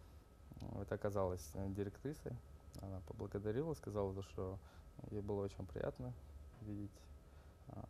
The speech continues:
такой уровень мастерства академии. А, сказала то, что она слышана. И после этого получилось так, то, что я уехал.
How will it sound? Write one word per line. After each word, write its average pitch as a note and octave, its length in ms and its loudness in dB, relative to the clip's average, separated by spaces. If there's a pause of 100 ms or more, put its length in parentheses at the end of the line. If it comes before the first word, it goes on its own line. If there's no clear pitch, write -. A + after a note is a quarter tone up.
(120)
такой A2 240 4
уровень A#2 320 6
мастерства G#2 640 4 (520)
академии. G#2+ 580 4 (960)
А, G2 480 -2 (240)
сказала G2+ 340 12
то, - 100 0
что - 140 -2
она G2 100 2
слышана. B2+ 640 6 (220)
И B2 300 6 (200)
после C3 340 12
этого C3+ 300 12
получилось A#2+ 680 4
так, A2+ 160 10 (640)
то, A2+ 60 6
что B2 160 8
я A#2+ 80 12
уехал. B2+ 480 8